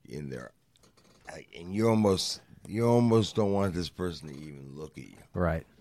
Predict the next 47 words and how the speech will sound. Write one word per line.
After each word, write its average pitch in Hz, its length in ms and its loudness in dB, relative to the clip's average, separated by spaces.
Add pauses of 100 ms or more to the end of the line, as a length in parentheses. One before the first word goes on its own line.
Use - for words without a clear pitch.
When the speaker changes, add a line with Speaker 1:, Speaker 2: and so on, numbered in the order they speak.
(100)
Speaker 1:
Type 67 260 -8
of 64 80 -16
shit. 50 280 -12 (220)
Like, 69 180 -12 (1600)
and 101 180 -2
you 117 120 4
have 98 140 4
no 104 240 10
way 107 220 12
to 92 100 4
gauge 90 520 2
where 78 240 6
they're 76 200 10
at. 67 240 2 (760)
That's 82 200 -12
how 85 280 -2 (100)
out 82 280 -2
of 78 60 -6
the 76 100 -4
box 71 480 -10
you 58 120 -12
are 62 200 -14
from - 300 -16
their 69 200 -8
world 52 440 -16
and 65 120 -16
what 62 180 -18
they're 65 200 -12
doing, 58 340 -20
right? 71 280 -8
And, 69 260 -10
um, 60 480 -8 (960)
there's 131 200 4
a 147 60 0
cu-, 135 280 0
there's 120 240 0
a, 110 80 -4 (160)
there's 107 280 -8
a, 107 80 -8 (160)
there's 98 260 -10
some 104 140 -10
people 113 260 -4
like 90 240 -2
that, 123 240 -2
and 90 100 -10
I 87 40 -8
can't, 104 420 -6